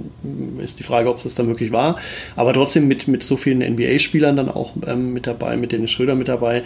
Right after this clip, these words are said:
Hat man da eine Riesenchance verpasst, ihrer Mei-,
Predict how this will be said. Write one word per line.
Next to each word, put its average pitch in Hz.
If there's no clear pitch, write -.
Hat -
man 147
da 139
eine 135
Riesenchance 127
verpasst, -
ihrer 156
Mei-, 143